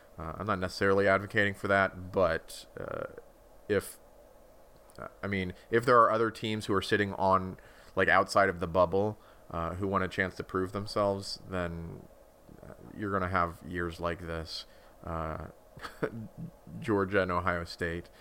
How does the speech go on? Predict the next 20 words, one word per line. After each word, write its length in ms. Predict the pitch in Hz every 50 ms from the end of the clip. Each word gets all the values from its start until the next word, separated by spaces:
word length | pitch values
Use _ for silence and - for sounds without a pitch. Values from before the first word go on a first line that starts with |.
| - - - - - -
uh, 280 | 82 82 80 80 - - - - - - - - - - - - - - - -
although 420 | - 92 82 92 82 80 80 82 80 -
Georgia 360 | - 95 92 87 82 85 87
less 260 | 80 82 82 82 -
so 120 | - - -
right 340 | 80 80 78 80 80 80 82
now. 240 | 78 78 78 80 82 -
But, 200 | 90 90 87 87
um, 440 | 87 87 87 87 87 85 85 87 - - - - - - - - - -
yeah, 160 | 98 95 95
that's 140 | 107 - -
the 60 | 135
way 100 | 131 120
our 100 | 110 101
current 240 | - 120 101 95 -
system's 460 | 98 92 - 90 90 90 - - - -
set 220 | - - 95 87
up. 120 | 87 80 -
So 140 | - 107 107
I, 80 | -